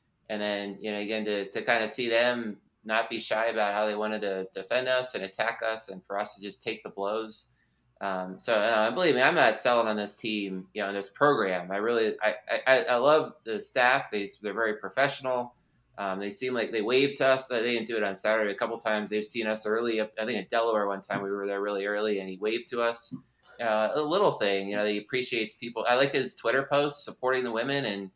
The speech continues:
you know, and, and vice versa. He's, he seems like he's on, involved in the campus. So, um, so no, I, I want Zach Spiker to win a million championships here and not go on to a bigger school. But,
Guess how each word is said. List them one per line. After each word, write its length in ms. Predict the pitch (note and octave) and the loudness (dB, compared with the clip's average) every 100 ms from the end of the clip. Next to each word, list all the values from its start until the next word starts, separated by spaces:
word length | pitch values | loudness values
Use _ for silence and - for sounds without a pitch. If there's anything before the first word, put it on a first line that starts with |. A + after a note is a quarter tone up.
| _ _ _ - | _ _ _ -8
you 100 | G#2+ | -4
know, 220 | G2 F#2+ - - | -4 -6 -12 -8
and, 300 | G#2+ G2+ G2 G#2+ | -6 -6 -8 -8
and 140 | G2+ | -2
vice 280 | G#2+ A2 - | 0 0 -2
versa. 500 | G#2 A#2+ C3 B2 A#2 | -4 -2 0 2 2
He's, 240 | G2+ F#2+ | 0 -6
he 140 | - G2 | -8 -8
seems 240 | - B2 | -6 -4
like 140 | A#2 A2+ | -4 -4
he's 180 | A#2 G#2 | -4 -2
on, 260 | G2+ G2 G#2 | -2 -4 -8
involved 400 | G2 A2 A2 G#2+ | -4 0 0 -2
in 60 | |
the 80 | F#2+ | -10
campus. 520 | - G2+ A2 A#2 G#2+ - | -10 -10 -8 -6 -6 -4
So, 280 | F#2 F2+ - _ _ _ - | -4 -6 -12 _ _ _ -10
um, 400 | F#2+ F2+ F2+ F2+ _ | -6 -6 -6 -12 _
so 120 | - | -2
no, 80 | C3 | 4
I, 220 | A2+ G#2 | 6 6
I 180 | G2+ G#2+ | 6 2
want 300 | B2+ A#2 G2 | 2 0 0
Zach 220 | - A2 A2 | 0 0 0
Spiker 320 | A2+ A2+ G#2+ | -2 -2 -2
to 80 | G2+ | -2
win 340 | G#2+ G#2 G2+ | -2 -2 -6
a 40 | |
million 340 | G2 A2 A2 G#2 | -4 -4 -2 -4
championships 640 | A2+ A2+ A2 G#2+ G#2+ - | -4 -6 -6 -8 -8 -8
here 260 | G#2+ G#2+ G#2+ | -4 -2 -2
and 80 | G2 | -2
not 220 | G2+ - | -4 -2
go 280 | G#2 G#2 G#2 | -2 0 0
on 220 | G#2+ G#2 | 0 -2
to 140 | G2+ | -6
a 40 | F#2+ | -6
bigger 260 | G2 G2 F#2+ | -6 -8 -8
school. 460 | - A2 A2+ G#2 | -8 -6 -4 -4
But, 180 | F#2 | -4